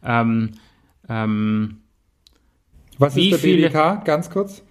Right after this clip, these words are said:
Speaker 1: Bitte?
Speaker 2: Erklär kurz, was
Speaker 1: Ah,
Speaker 2: der B B K
Speaker 1: der
Speaker 2: ist.
Speaker 1: B B K ist, äh, der Berufsverband Bildender Künstler, den gibt's in ganz Deutschland und der hat so Sektionen, je Bundesland, je Kommun-, je Kommune.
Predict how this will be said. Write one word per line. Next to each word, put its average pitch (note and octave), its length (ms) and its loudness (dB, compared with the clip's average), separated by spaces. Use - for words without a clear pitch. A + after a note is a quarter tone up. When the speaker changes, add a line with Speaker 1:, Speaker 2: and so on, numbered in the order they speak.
Speaker 1:
Bitte? A#3+ 220 0
Speaker 2:
Erklär E3 320 2
kurz, F3 260 -4
was E3 140 -2
Speaker 1:
Ah, F3 100 6
Speaker 2:
der D3+ 60 -2
B D3+ 160 0
B D3 140 -4
K C#3+ 160 -2
Speaker 1:
der D#3 100 2
Speaker 2:
ist. F3 160 4
Speaker 1:
B F3+ 60 4
B - 40 2
K E3 260 4
ist, F3+ 220 -2
äh, D#3 320 2
der D3 400 2
Berufsverband C#3+ 800 2
Bildender C#3 320 0
Künstler, G3+ 440 0
den C#3+ 140 2
gibt's C#3+ 200 -2
in C#3 80 0
ganz B2+ 200 0
Deutschland D#3 500 2
und C3 140 -2
der B2+ 80 0
hat C3 160 -2
so C#3 100 0
Sektionen, A#2+ 720 0
je A2+ 120 0
Bundesland, C#3 680 -2
je A#2+ 80 -4
Kommun-, C3 380 0
je A#2 140 -2
Kommune. D#3+ 540 -2